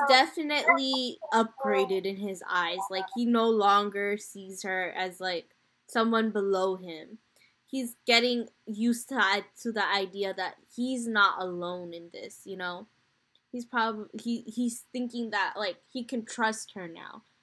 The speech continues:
And maybe that's why he was so shook. It, like, he, his previous partner probably didn't do that, or anybody else that he probably didn't, you know? So that was a really good moment. And I think that was the highlight of this entire episode. Wouldn't you agree, Gabby?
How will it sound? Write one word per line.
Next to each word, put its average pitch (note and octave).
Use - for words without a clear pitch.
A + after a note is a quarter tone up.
And A#3
maybe B3
that's A3+
why A3
he A3+
was G3
so F#3+
shook. -
It, -
like, F#3+
he, A3+
his B3
previous C#4+
partner G#3+
probably F#3+
didn't F3
do F3
that, F3
or E3+
anybody F#3+
else G3
that F#3
he F3+
probably E3+
didn't, E3+
you F#3+
know? F#3+
So F3+
that G3
was F4
a A#3+
really G3
good F3
moment. E3+
And G3
I G#3
think A#3
that G3+
was G3
the E3+
highlight E3
of E3
this E3
entire E3
episode. -
Wouldn't A3+
you A#3+
agree, F#3
Gabby? G3